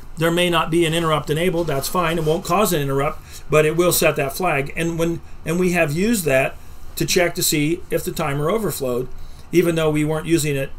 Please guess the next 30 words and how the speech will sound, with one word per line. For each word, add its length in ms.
uh, 340
in 100
the 60
first 380
timer 320
lab. 360
I 140
think 200
this 140
was 140
lab 280
two. 360
We, 340
we, 240
that's 280
what, 180
exactly 440
what 160
we 80
did. 240
We 80
did 160
not 220
enable 300
interrupts. 440
We 80
used 240
the 80
timer 380
flag. 380